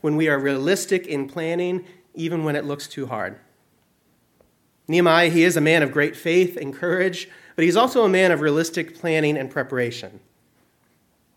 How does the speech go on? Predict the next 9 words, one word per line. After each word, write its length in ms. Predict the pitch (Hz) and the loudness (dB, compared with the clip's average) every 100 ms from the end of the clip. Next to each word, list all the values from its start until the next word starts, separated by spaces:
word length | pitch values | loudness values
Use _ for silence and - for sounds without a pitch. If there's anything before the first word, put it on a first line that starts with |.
| _ | _
When 160 | - 165 | 0 2
his 200 | 170 - | 2 0
chance 360 | - 196 196 190 | 0 2 2 2
finally 340 | 185 185 160 | 2 4 4
comes, 420 | 156 170 202 202 | 2 2 2 2
it 140 | 165 143 | -2 -4
becomes 300 | 160 175 147 | -2 -2 -2
clear 360 | - 220 214 | 0 2 2
that 220 | 156 151 | 0 -2